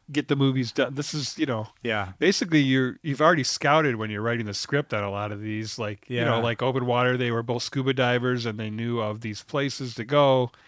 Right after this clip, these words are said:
Speaker 1: and then they make, they make a movie around it.
Speaker 2: Yeah.
Speaker 1: You know, just, just
Speaker 2: And they used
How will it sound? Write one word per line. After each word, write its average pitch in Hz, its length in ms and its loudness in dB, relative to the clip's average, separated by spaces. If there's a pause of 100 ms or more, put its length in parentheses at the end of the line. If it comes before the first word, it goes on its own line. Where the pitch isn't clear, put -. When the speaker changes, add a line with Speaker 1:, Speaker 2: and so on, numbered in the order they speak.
(360)
Speaker 1:
and 127 160 -2
then 123 160 -2
they 123 120 -2
make, 123 200 -2 (160)
they 127 100 -4
make 131 200 -2
a - 40 -6
movie 175 260 0
around 90 300 -6
it. - 80 -12
Speaker 2:
Yeah. 113 220 -2
Speaker 1:
You 123 80 -6
know, 127 260 -2
just, 147 280 -10 (960)
just 143 140 -4
Speaker 2:
And 151 60 0
they 160 100 2
used 165 160 4